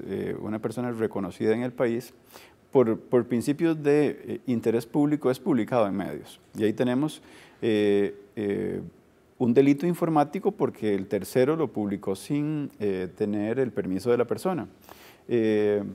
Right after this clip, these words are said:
¿cómo podrían aplicar el derecho al olvido en casos como esos?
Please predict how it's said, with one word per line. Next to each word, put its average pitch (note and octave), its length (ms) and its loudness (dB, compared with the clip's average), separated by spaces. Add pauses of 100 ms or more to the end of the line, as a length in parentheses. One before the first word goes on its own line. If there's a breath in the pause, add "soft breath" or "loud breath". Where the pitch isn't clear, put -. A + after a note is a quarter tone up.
(340 soft breath)
¿cómo F3+ 260 0
podrían D#3 480 2
aplicar C#3+ 680 0 (120)
el A#2 160 -2
derecho A2 320 -2
al C#3 80 -2
olvido B2 260 -2
en C3+ 80 -4
casos C3 280 -8
como A2+ 240 -4
esos? - 380 -16